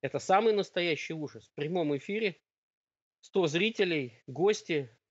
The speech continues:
у вас обсуждают, как действовать войскам и спецслужбам Украины для защиты своей территории. Но то, что даже при такой дискуссии семьдесят два человека, ваших зрителей, из ста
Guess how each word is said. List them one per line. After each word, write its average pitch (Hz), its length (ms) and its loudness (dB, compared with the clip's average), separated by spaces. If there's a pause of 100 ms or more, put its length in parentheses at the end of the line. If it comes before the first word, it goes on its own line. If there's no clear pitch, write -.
(240)
у 156 80 -6
вас 170 340 0
обсуждают, 170 840 -2 (260)
как - 420 -2 (140)
действовать 147 600 -2
войскам 165 560 0
и 143 180 -12
спецслужбам 151 720 -4
Украины 160 500 0 (240)
для 143 160 0
защиты 151 420 -2
своей 143 300 0
территории. 131 580 -6 (380)
Но 156 100 2
то, 202 200 2
что - 160 -4
даже 190 340 2
при 185 160 -6
такой 180 340 -2
дискуссии 147 680 -10
семьдесят 180 560 0
два 160 220 0
человека, 151 580 -2
ваших 151 340 -4
зрителей, 135 520 -6 (300)
из 175 220 -2
ста 131 400 0